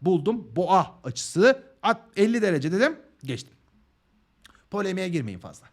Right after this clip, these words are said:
Bu kadar, bitti. Hemen bu soruya bakalım. O merkezli çember var karşımda yine.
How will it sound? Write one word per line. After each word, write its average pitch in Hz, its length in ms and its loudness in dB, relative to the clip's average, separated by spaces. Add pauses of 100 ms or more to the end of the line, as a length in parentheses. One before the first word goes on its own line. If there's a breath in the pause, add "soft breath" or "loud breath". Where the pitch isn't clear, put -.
(140)
Bu 294 60 -10
kadar, 175 240 -2
bitti. 208 240 -12 (580 soft breath)
Hemen 311 440 2
bu 302 100 -2
soruya 262 280 0
bakalım. 175 1040 2
O 196 220 2
merkezli 165 500 0
çember 165 540 -4
var 170 300 -4
karşımda 147 540 -6
yine. 139 400 0